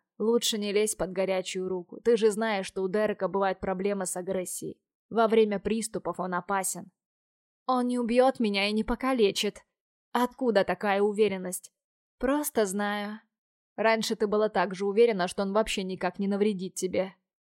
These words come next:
«Многие были уверены, что уж тебе-то он не навредит, потому что любит тебя». «Думаешь, будешь с ним всегда в безопасности, потому что ты для него особенная?» «Для таких, как мы, не существует исключений. Он любит тебя, но это не дает никаких гарантий».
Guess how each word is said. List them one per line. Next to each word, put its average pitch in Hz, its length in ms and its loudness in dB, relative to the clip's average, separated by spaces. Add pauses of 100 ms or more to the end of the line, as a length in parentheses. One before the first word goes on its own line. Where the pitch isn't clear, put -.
(360)
«Многие 220 420 2
были 202 200 6
уверены, 196 540 4
что - 180 -2
уж 202 160 -2
тебе-то 214 460 4
он 196 140 2
не 196 80 -4
навредит, 196 500 -2
потому 190 320 -2
что 214 180 -4
любит 190 340 -2
тебя». 180 360 -6 (580)
«Думаешь, 233 460 2
будешь 208 320 -2
с - 80 -6
ним 220 140 -4
всегда 214 380 0
в 202 40 -4
безопасности, 214 760 0
потому 220 380 -4
что 208 180 -4
ты 208 160 -2
для 202 140 0
него 202 240 0
особенная?» 196 800 -2 (360)
«Для 254 220 2
таких, 233 420 0
как 220 200 0
мы, 220 180 -2
не 214 120 -4
существует 208 760 0
исключений. 185 880 -6 (360)
Он 240 200 -2
любит 214 380 4
тебя, 185 340 0
но 196 120 -2
это 196 160 -2
не 202 140 -2
дает 202 340 0
никаких 196 460 -4
гарантий». 185 640 -6